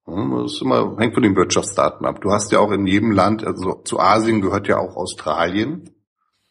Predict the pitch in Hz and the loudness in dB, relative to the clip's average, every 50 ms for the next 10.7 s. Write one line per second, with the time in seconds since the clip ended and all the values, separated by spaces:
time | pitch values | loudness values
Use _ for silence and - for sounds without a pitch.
0 | _ _ _ - 98 95 92 98 104 - - - - - 107 110 110 117 123 104 | _ _ _ -8 -2 0 0 0 0 -2 -8 -8 -6 -2 0 2 2 2 2 0
1 | 98 - - 92 90 - - 92 90 - 87 90 92 - - 110 110 107 - - | -2 -2 -4 -4 -4 -6 -8 -10 -6 -4 -4 -4 -4 -4 -6 -6 -6 -6 -6 -6
2 | 113 110 110 110 110 104 90 90 90 82 92 87 92 107 113 117 127 139 147 147 | -4 0 0 0 2 2 0 0 0 0 0 2 4 4 4 4 4 2 0 -2
3 | 147 - - - - - - - - _ _ _ - 101 101 98 104 104 104 107 | -4 -10 -14 -18 -20 -20 -20 -20 -20 _ _ _ -4 -2 0 0 2 2 4 4
4 | 107 107 113 104 101 110 107 - - 117 107 110 104 101 104 104 107 - 123 - | 4 4 4 2 0 0 -2 0 -2 2 2 2 4 4 2 2 2 0 0 -2
5 | - - - 117 110 110 107 - 123 - - 120 113 117 117 117 117 110 113 - | 0 0 2 2 2 2 0 -2 -6 -4 -2 -2 0 2 2 2 0 0 -2 -2
6 | - 120 117 117 - 123 113 107 104 107 110 110 107 107 104 107 104 101 95 90 | 0 0 0 0 -2 -2 -2 -2 0 2 4 4 4 4 4 2 2 0 0 -2
7 | 87 85 87 - 110 107 104 104 104 101 95 101 101 - 95 98 98 95 95 104 | -4 -4 -2 0 0 0 0 2 2 2 2 2 0 0 0 0 2 2 2 2
8 | 110 107 120 113 101 - 85 92 - - - - 92 90 - - - - - 80 | 2 2 2 0 0 0 -2 -2 -2 -4 -6 -4 -4 -4 -2 -4 -4 -4 -4 -6
9 | 78 - 98 82 - - - - - - 87 80 80 80 - - - - - 90 | -6 -6 -8 -8 -6 -8 -8 -8 -4 -2 -2 -2 -2 -6 -6 -10 -6 -2 0 2
10 | 85 85 73 73 - - 90 85 80 78 78 76 - - | 2 2 0 -2 -6 -8 -8 -8 -6 -6 -8 -8 -10 -12